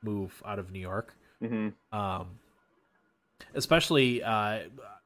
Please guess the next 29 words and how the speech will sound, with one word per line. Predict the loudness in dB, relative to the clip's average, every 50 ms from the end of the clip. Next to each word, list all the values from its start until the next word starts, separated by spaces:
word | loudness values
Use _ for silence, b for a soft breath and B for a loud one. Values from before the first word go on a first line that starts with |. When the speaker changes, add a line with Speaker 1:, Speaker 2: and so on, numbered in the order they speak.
| _ _ _
Speaker 1:
talk | 6 6 6 6
about | 6 4 4 4
Tim | 2 -2 -4 -4
and | -4 -6
the | 0
Tatman. | 0 0 0 0 -2 -6 -6 -6 -4
He | -4 -4 -4
just | 0 4 6 6 6 6 4 0
moved | -2 -2 -2
to | -4
Florida, | -8 -2 0 2 2 2 2 2 0
like, | -2 -2 -2 -4 -4 -6 -12 -20 _ _ _ _ _ _ -8 -4
a |
week | -2 -2 -2 -4 -4
ago. | -6 -4 -2 -2 -4 -6 B B B B B B B B _ _ _ _ _ _ -4
And | 0 0 2 2 0 -2
he | -2 0 2 2
starts | 6 8 10 10 10 12
off | 12 12 12 10
his | 8 0
stream | 2 4 4 6 8
every | 8 8 8 6
day, | 6 6 6 6 6 4 2 0
like, | 2 2 2 2 2
reading | 2 2 2 2 2
donations | 2 2 2 2 0 -2 -2 -4 -6 -8 -8 -10
and | -10 -8
stuff. | -8 -6 -4 -4 -4 -6 -6 -10 -20 b b b b b _ _ _ _ _ -2
And, | 0 0 2 0 -2 -4 -8 -12